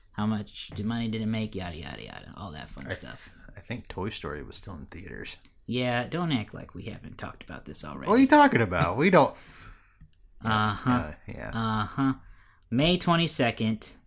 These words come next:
Speaker 1: nineteen ninety-six.
Speaker 2: Twister.
Speaker 1: Twister was the number one movie at the box office with, uh, forty-nine million dollars. That's a classic.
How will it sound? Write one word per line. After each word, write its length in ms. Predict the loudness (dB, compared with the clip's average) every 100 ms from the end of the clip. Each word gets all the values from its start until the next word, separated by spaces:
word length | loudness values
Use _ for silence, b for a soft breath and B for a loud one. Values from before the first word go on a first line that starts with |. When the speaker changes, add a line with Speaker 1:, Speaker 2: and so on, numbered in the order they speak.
| -12
Speaker 1:
nineteen 340 | -4 -4 -2 -4
ninety-six. 640 | -4 -6 -10 -12 -12 -12
Speaker 2:
Twister. 540 | -12 -10 -12 -14 -18 -20 -20 -20 -20 -20 -4
Speaker 1:
Twister 640 | 8 8 8 4 2 0 -6
was 200 | -4 0
the 40 | 6
number 220 | 6 6
one 180 | 4 2
movie 260 | 2 2 0
at 80 | -2
the 60 |
box 360 | 0 0 0 -2
office 460 | -4 -6 -6 -4
with, 280 | -4 -6 -6
uh, 280 | -8 -8 -10 -8
forty-nine 480 | -4 -2 -2 -4 -6
million 260 | -6 -6
dollars. 400 | -6 -6 -6 -8 b b b b
That's 200 | 4 4
a 60 | 0
classic. 560 | 0 0 -2 -6 -10